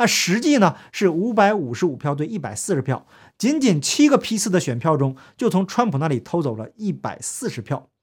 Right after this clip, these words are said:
那当地的规则是啊，每一百张计票在一张统计表上，于是啊，强行在几十张统计表上直接填拜登一百，川普零。那富尔顿县的一个选区，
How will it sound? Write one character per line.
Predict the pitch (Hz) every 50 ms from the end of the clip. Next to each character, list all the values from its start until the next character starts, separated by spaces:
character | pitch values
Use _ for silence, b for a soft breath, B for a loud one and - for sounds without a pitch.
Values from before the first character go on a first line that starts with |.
| b b b b b b b b b b b b b b b
那 | - 202 196
当 | 196 202 277 277 285 302 285
地 | 285 277
的 | 202 170
规 | 147 - 226 254
则 | 214 160 151
是 | 139 127 143
啊， | 135 113 104 101 123
每 | 123 123 135
一 | - - 240 247
百 | 185 - 156 113 113 123
张 | 143 147 160 160
计 | - 214 190 160
票 | - 190 175 - - 180
在 | 151 - 160
一 | 220 226 190
张 | 156 170 151 156 151 147 - _ _ _ _
统 | - - 123 131
计 | 160 170
表 | 139 117 -
上， | 107 - 135 127 - _ _ _ _ _ _ _
于 | - 151 190
是 | 202 220 214
啊， | 147 117 -
强 | - - 160 180 233
行 | 196 196 185
在 | 180 190 156
几 | 135 - 131 120
十 | - 196
张 | 214 214
统 | 208 - 139 139
计 | 156
表 | 147 143 113
上 | 117 123 143 135 B B B B B B
直 | - 170 202 262
接 | 233 226 240 233
填 | 233 214 202 185
拜 | 185 220 196 175
登 | 160 160 156 160 - -
一 | 196 185
百， | 135 135 104 90
川 | 113 - 151 151
普 | 135 - 110
零。 | 107 117 139 147 - _ _ _ _ _ _ _ _ _ _ _ _ _ _
那 | 180 180
富 | 175 - 311
尔 | 247 220
顿 | 208 262 233
县 | 220 240
的 | 208 196
一 |
个 | 196 247
选 | 254 - 185 139 131
区， | 127 - 208 220 208 - b